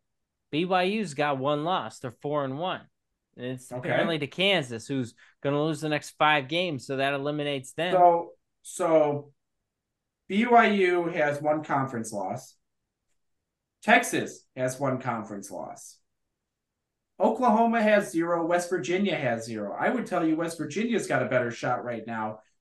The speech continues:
Speaker 2: than B Y U.
Speaker 1: Uh, then you would just be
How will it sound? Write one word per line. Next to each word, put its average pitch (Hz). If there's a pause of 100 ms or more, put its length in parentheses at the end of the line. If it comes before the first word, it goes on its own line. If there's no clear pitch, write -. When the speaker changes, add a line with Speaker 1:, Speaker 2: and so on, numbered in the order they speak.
(100)
Speaker 2:
than 139
B 127
Y 113
U. 104 (1600)
Speaker 1:
Uh, 104 (100)
then 127
you 135
would 131
just 123
be 120